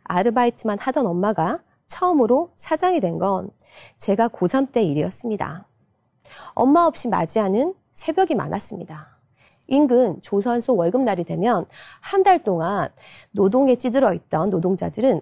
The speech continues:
어머니 가게에 와서 노동의 한을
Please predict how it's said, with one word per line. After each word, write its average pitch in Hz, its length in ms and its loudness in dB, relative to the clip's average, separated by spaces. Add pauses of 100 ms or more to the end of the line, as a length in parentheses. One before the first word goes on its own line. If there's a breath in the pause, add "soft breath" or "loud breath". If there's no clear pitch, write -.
어머니 247 340 0
가게에 202 380 -4
와서 196 480 -8 (300 loud breath)
노동의 208 380 2
한을 190 480 -4